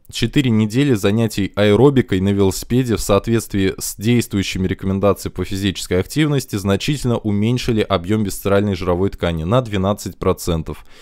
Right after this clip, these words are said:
и концентрацию триглицеридов в печени на двадцать один процент. То есть всего лишь достаточно было крутить педали. Также другое исследование показывает, что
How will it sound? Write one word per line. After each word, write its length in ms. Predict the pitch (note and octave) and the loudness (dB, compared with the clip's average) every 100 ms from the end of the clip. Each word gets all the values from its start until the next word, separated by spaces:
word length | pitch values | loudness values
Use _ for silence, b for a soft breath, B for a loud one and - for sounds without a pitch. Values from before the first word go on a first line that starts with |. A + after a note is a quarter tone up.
| B B B | B B B
и 100 | C3+ | 0
концентрацию 720 | C3 A2+ A2 G2+ A2+ A#2 G2+ | 0 0 0 2 2 2 -4
триглицеридов 720 | - G2+ G2+ - A2 G2+ F2+ | -4 -2 0 2 0 2 -2
в 60 | - | 0
печени 340 | C3 - A2+ | -2 0 -2
на 140 | G2 F#2 | 0 2
двадцать 300 | G#2+ - F#2+ | 0 2 0
один 260 | F2 G2 | 0 -2
процент. 480 | F2+ F2 - E2 D#2+ | 0 -2 -2 -4 -4
То 140 | - F2+ | -2 -4
есть 180 | - | -4
всего 360 | - - G#2 B2 | -12 -2 2 4
лишь 180 | C#3+ A2 | 2 0
достаточно 640 | G2 - A2+ A2 A2 - | -2 -2 -2 -2 -4 -4
было 240 | D#2+ G2 G#2+ | -2 -2 -2
крутить 460 | - E2 - - | -4 -4 -4 -6
педали. 460 | - D#2+ D#2 D2+ C#2+ _ - | -4 -4 -2 -2 -6 _ 0
Также 280 | B2+ A2 | 0 0
другое 380 | G#2 A2 G#2+ G#2+ | -4 -4 2 2
исследование 640 | G2 - C3+ B2+ A#2+ A#2+ G#2 | 2 2 2 2 0 0 0
показывает, 720 | - - A#2 A#2+ A2+ A2 G#2 | -2 0 2 2 2 0 -2
что 540 | - - G2+ G#2 G2 | -6 0 4 4 2